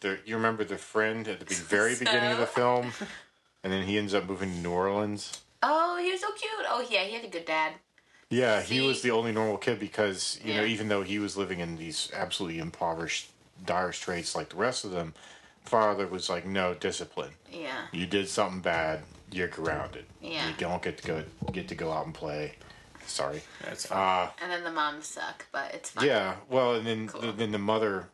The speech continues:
Speaker 1: for this one little girl, because if you look, her friend, right, says there's a, there's a line, you don't cross it. You,
Speaker 2: Who's
Speaker 1: you,
Speaker 2: her
Speaker 1: you
Speaker 2: friend?
Speaker 1: did this thing.
Speaker 2: Scooty?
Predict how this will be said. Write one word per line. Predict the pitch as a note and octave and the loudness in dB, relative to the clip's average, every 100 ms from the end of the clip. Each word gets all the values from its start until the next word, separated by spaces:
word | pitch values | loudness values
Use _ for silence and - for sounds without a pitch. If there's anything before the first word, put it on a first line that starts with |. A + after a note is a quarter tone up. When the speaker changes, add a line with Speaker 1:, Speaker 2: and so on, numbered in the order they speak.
| - | -6
Speaker 1:
for | - | -4
this | E2+ F2+ - | -2 -2 0
one | G2 F#2 | 0 0
little | F2 D#2+ | -2 -2
girl, | F2+ F#2+ E2+ E2 F#2 | 0 0 0 -4 -6
because | - F#2+ | -2 -2
if | F2+ G#2 | -4 -4
you | |
look, | F#2+ A2 - - - | 0 0 0 -10 -12
her | F#2 F#2+ | -4 -4
friend, | - D#3 D#3+ E2+ D#2 | 0 2 2 0 -6
right, | E3 E3+ - - _ _ _ _ _ _ _ _ _ _ _ _ - | -6 -2 -4 -6 _ _ _ _ _ _ _ _ _ _ _ _ -2
says | - G#2 F#2+ | 2 2 2
there's | G2 F#2+ | 0 -2
a, | F#2 | -4
there's | G2 F#2 | -2 -2
a | F2 | 0
line, | F#2 F#2 F2+ | 2 2 2
you | E2 | -4
don't | E2 D#2 | -8 -2
cross | G2 E2+ D#2+ C#2+ | 0 0 0 -8
it. | C2 | -10
You, | D#2+ D#2 _ _ - | -14 -18 _ _ -10
Speaker 2:
Who's | F#3 | -6
Speaker 1:
you, | F3+ | -4
Speaker 2:
her | G2 | -2
Speaker 1:
you | G2+ | 0
Speaker 2:
friend? | A2+ | 2
Speaker 1:
did | A2 | 2
this | A2 G2 | 2 2
thing. | - G#2 F#2+ | 2 2 2
Speaker 2:
Scooty? | F#2 C#4 F4 | 0 0 0